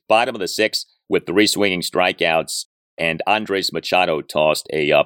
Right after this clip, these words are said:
perfect bottom of the eighth inning with two strikeouts. So you did get some good stuff with the bullpen. But with Mason Thompson, now it's not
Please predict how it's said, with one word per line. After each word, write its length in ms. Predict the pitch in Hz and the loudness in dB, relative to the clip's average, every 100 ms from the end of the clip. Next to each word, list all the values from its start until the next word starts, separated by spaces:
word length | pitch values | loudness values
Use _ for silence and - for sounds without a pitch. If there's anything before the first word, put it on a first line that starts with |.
| - | 0
perfect 480 | 101 95 90 - - | 0 0 0 -2 0
bottom 320 | 85 85 85 - _ - | 2 2 -2 -6 _ -2
of 200 | 87 76 | 0 0
the 160 | 82 82 | -2 -2
eighth 240 | 90 - | -2 0
inning 260 | 78 76 67 - - | -2 -2 -6 -12 -4
with 180 | - - | -4 -2
two 160 | - | 0
strikeouts. 640 | 107 - 65 64 60 58 - | 0 2 2 2 2 0 2
So 120 | 80 | 0
you 100 | 82 | 0
did 180 | 127 127 | 0 0
get 160 | 113 | -2
some 160 | - 95 | -2 -4
good 160 | 104 - | -4 0
stuff 300 | 98 95 - _ _ | 2 2 0 _ _
with 200 | - 101 | -2 0
the 80 | 90 | 0
bullpen. 560 | 90 101 - 87 85 - _ _ - | 2 2 2 0 0 -4 _ _ 0
But 200 | 131 - | 0 0
with 220 | 147 - | -2 -2
Mason 400 | - 208 - 165 | 0 0 0 -4
Thompson, 600 | - 135 151 - 76 67 - | -2 -2 -2 -4 -6 -8 -2
now 220 | 139 147 | 0 0
it's 160 | 151 185 | -2 0
not 220 | 240 | 0